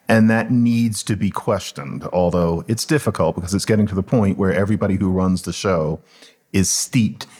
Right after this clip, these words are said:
in that tacit sense of what it is to teach. But it isn't, and we need to go back to the original idea.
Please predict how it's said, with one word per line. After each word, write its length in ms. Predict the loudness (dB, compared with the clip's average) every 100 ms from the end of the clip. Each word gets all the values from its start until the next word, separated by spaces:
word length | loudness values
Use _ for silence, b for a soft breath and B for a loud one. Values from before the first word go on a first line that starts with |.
| B
in 160 | 2 4
that 480 | 2 0 -4 _ -6
tacit 460 | 0 0 0 -2
sense 360 | -2 0 2 0
of 100 | 0
what 220 | 2 2
it 140 | 0 0
is 440 | 0 0 -2 -6 -4
to 120 | -4
teach. 500 | 0 0 -2 -4 -10 -12 B B B B B 2
But 200 | 4 4
it 60 |
isn't, 440 | 2 2 -2 -4 -12 B -6
and 300 | 0 2 2
we 80 | 2
need 160 | 2 2
to 60 |
go 160 | 0 0
back 260 | 0 -2
to 80 | -2
the 140 | -2 -2
original 400 | -2 -2 -4 -4
idea. 360 | -6 -6 -8